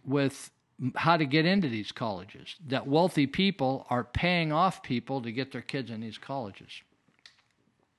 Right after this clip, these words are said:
So li-, just some final other thoughts, uh, on this topic. There's ten Democrats for every Republican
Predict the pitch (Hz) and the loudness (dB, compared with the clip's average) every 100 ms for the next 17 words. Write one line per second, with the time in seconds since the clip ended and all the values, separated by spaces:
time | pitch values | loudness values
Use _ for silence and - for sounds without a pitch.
0 | _ _ _ _ _ - - - _ - | _ _ _ _ _ -20 -20 -20 _ -20
1 | - - - - - - 160 165 147 143 | -20 -20 -20 -20 -2 4 6 6 4 0
2 | 170 151 - 175 175 156 139 160 156 135 | 2 0 4 6 6 4 6 4 6 4
3 | 123 - - _ - - 170 165 139 - | 2 -8 -20 _ -6 2 6 6 4 2
4 | - - 139 135 127 127 - 131 135 143 | -2 0 2 4 4 2 2 2 4 2
5 | - 151 156 151 127 104 131 123 - - | 2 4 4 4 -2 -2 -2 -2 0 4
6 | 202 208 165 185 170 - 131 131 - 135 | 6 6 6 6 4 4 4 4 2 4
7 | 147 139 127 123 165 160 139 - 131 139 | 6 4 2 4 2 4 2 2 0 0